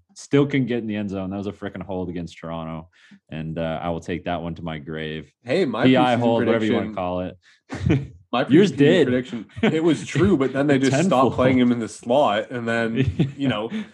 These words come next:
Speaker 2: Nate Bahar went back to regular numbers. But, like, the
Speaker 1: Uh,
Speaker 2: second they put him in the slot, up went the
Speaker 1: Hey.
Speaker 2: catches,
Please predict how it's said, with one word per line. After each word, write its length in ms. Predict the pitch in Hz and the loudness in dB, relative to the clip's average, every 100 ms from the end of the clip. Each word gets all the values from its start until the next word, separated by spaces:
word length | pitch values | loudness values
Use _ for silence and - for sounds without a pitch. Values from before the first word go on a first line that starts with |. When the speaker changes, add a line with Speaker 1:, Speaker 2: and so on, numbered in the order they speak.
| - - _ _ _ - | -18 -20 _ _ _ -20
Speaker 2:
Nate 400 | 131 131 120 123 | -12 -4 -2 -2
Bahar 220 | 117 123 | 0 0
went 160 | 117 117 | 0 -2
back 280 | 113 120 | -4 -6
to 140 | - 113 | -6 -6
regular 440 | 113 117 123 107 | -2 -2 -2 -4
numbers. 480 | 104 131 101 92 - | -4 -4 -4 -10 -12
But, 180 | 104 98 | -12 -10
like, 300 | 107 95 - _ | -8 -10 -12 _
the 80 | - | -10
Speaker 1:
Uh, 260 | 80 82 80 | -4 -4 -2
Speaker 2:
second 260 | 131 165 135 | -4 -4 -2
they 120 | 139 | -2
put 160 | 151 | 0
him 60 | 147 | 2
in 100 | 151 | 0
the 80 | 135 | -2
slot, 540 | - 131 156 131 - _ _ _ _ - | -2 0 2 2 -2 _ _ _ _ -10
up 240 | 123 - | -10 -4
went 200 | 139 147 | -2 -2
the 60 | 151 | 0
Speaker 1:
Hey. 80 | 208 | 2
Speaker 2:
catches, 420 | 120 117 151 | 4 4 0